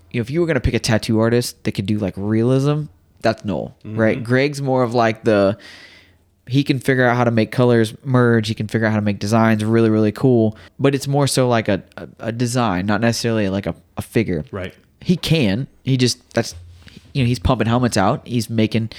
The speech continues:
Speaker 1: you know, he's doing his style. And then Noel's the guy that when you wanna add a, a caricature or an actual photo or, um, you know, whatever, he kinda adds the back. The other two are, are, are extremely talented in their own right. They're very different also. So, you know,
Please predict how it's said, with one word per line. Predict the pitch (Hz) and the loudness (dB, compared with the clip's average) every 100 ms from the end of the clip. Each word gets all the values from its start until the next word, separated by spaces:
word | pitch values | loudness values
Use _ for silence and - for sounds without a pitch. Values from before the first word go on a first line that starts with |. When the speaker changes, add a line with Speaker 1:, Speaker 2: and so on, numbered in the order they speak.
| - - | -16 -2
Speaker 1:
you | 113 | 2
know, | |
he's | 117 117 | 2 2
doing | 127 117 110 | 2 2 2
his | 123 117 | 0 0
style. | 104 87 85 | -2 0 0
And | 104 | 0
then | 110 113 - - - - | -2 -4 -10 -18 -18 -2
Noel's | 127 139 135 | 2 2 2
the | 135 | 2
guy | 120 117 | 2 2
that | 117 | 2
when | 113 | 0
you | 113 | 0
wanna | 113 87 | 0 2
add | 110 | 2
a, | 104 104 - 101 | 0 -2 -4 -6
a | 98 - | -6 -4
caricature | 107 98 107 - 107 110 | -2 0 -2 -4 -4 -2
or | 101 87 | -2 -2
an | |
actual | 98 101 107 | -4 -4 -6
photo | - 104 104 104 104 | -2 0 2 2 2
or, | 107 98 92 - - - - - | 0 -2 -4 -6 -6 -10 -10 -4
um, | 101 98 95 98 - - - - - 87 - | -2 0 -2 -4 -10 -16 -20 -20 -20 -14 -2
you | 107 | 0
know, | |
whatever, | 107 123 113 | 2 2 0
he | 101 | -2
kinda | 113 113 - | -2 -2 -2
adds | 101 | -4
the | 101 | -2
back. | 101 101 | -2 0
The | 131 | 0
other | 160 | 0
two | 143 147 | 2 2
are, | 135 120 | 2 2
are, | 110 101 - | 0 -4 -4
are | 110 101 - | -2 -2 -4
extremely | - - 143 123 | -8 -4 0 0
talented | 113 110 117 123 127 - - - - _ | 0 0 0 0 -2 -6 -18 -20 -20 _
in | 175 135 | -2 0
their | 131 131 | 2 2
own | 139 | 2
right. | 127 95 | 2 2
They're | 107 | 2
very | 107 110 | 2 2
different | 107 110 - 110 - _ - | 2 0 0 -2 -4 _ -2
also. | 127 123 104 | -2 0 -2
So, | 101 147 139 92 - - - | 2 2 2 -2 -16 -16 -2
you | 160 | 0
know, | 151 143 | 2 0